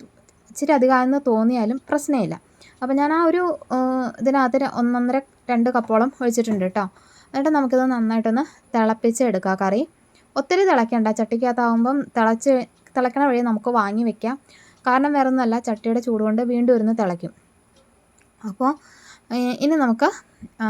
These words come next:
കടുക് താളിക്കാം. കടുക് താളിക്കാൻ കോക്കനട്ട് ഓയിലാണ് വേണ്ടത്. ആ, ഒരു രണ്ട് ടേബിൾ സ്പൂണോളം കോക്കനട്ട് ഓയിൽ ഒഴിച്ച് കൊടുക്കുന്നുണ്ട് കേട്ടോ. അതിനകത്തേക്ക് ഒരു അര ടീസ്പൂൺ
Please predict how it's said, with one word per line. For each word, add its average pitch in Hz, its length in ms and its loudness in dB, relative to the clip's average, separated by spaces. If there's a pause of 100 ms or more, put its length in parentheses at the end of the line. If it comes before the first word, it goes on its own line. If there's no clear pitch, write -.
(480)
കടുക് 240 220 4
താളിക്കാം. 180 340 -2 (100)
കടുക് 277 240 2
താളിക്കാൻ 262 320 2
കോക്കനട്ട് 233 420 0
ഓയിലാണ് 220 280 2
വേണ്ടത്. 196 400 -2 (640)
ആ, 214 380 -6
ഒരു 269 200 0
രണ്ട് 277 380 0
ടേബിൾ 226 260 2
സ്പൂണോളം 220 580 -2
കോക്കനട്ട് 254 460 0
ഓയിൽ 220 280 2 (120)
ഒഴിച്ച് 220 240 0
കൊടുക്കുന്നുണ്ട് 202 400 -2
കേട്ടോ. 185 260 -6 (440)
അതിനകത്തേക്ക് 226 580 -2 (280)
ഒരു 262 260 -2 (120)
അര 302 220 2 (100)
ടീസ്പൂൺ 240 460 -2